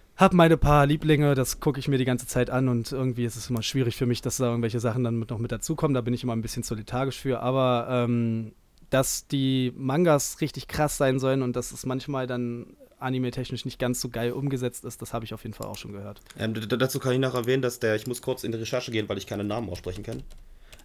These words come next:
Speaker 2: ähm, dass der Mangaka
Speaker 1: Ja.
Speaker 2: leider verstorben ist, der gute
Speaker 1: Stimmt, ja, letztens erst,
Speaker 2: Kan-,
Speaker 1: oder?
Speaker 2: Kantoro Miurora, so? Der, der ist, der, der ist
Speaker 1: Kantoro
Speaker 2: leider
Speaker 1: Miurora,
Speaker 2: verstorben, da hab ich
Speaker 1: okay.
Speaker 2: schon eine Reportage gesehen,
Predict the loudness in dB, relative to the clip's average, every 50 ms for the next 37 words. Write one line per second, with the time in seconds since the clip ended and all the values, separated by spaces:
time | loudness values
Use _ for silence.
0 | -14 _ -6 -4 -2 -2 -2 -2 -4 -2 -2 0 0 2 2 0 2 2 0 0
1 | 0 0 0 0 0 0 2 2 2 2 0 0 -2 -6 -6 -2 0 0 2 0
2 | 0 -2 -4 -6 -10 -14 -16 -16 -10 -10 -8 -8 -6 -6 -8 -6 -4 2 6 10
3 | 10 10 10 10 8 8 8 10 10 10 8 8 6 4 4 4 4 4 4 0
4 | 0 2 4 4 4 6 6 6 6 6 8 8 8 8 10 8 8 8 8 6
5 | 6 6 6 8 6 6 4 4 4 4 4 4 4 2 -2 -6 -10 _ -8 -6
6 | -4 -4 -4 -6 -8 -12 _ _ -6 -4 -4 -4 -8 _ _ _ _ _ _ _
7 | _ _ _ _ _ _ _ -20 -20 -20 -20 -20 -10 -8 -4 0 0 0 0 0
8 | 2 2 4 4 4 4 4 4 4 4 4 2 2 0 -2 -2 0 2 4 4
9 | 4 4 2 0 0 0 -2 -2 0 2 2 2 2 0 0 2 2 2 2 2
10 | 0 2 2 2 2